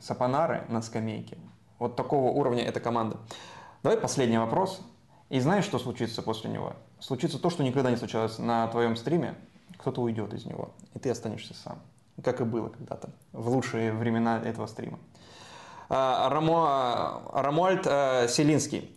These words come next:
спрашивает тебя. Вопрос. Разве у Арсенала такой большой прогресс, как кажется?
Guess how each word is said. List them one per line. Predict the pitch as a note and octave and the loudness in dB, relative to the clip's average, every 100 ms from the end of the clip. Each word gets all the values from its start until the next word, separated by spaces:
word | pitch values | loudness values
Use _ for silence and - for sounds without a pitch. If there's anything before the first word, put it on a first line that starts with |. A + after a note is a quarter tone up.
| - | -14
спрашивает | - - C3 - G#2+ G#2+ | -8 0 0 2 0 0
тебя. | A2 - - - - | -2 -4 -4 -14 -2
Вопрос. | B2 D3 E3 B2 - - - | 0 2 2 2 -2 -10 -8
Разве | - D3+ C#3 C#3 | 0 2 4 4
у | C#3 | 6
Арсенала | C#3 - D3 D3+ A#2+ G2+ | 2 2 4 4 4 2
такой | - B2 D#3 | 0 2 4
большой | C3+ C3+ D#3 | 4 4 4
прогресс, | - C3 C#3 C#3+ | 4 4 4 4
как | C#3 - | 2 2
кажется? | E3 C3+ - F#2+ | 2 2 2 -2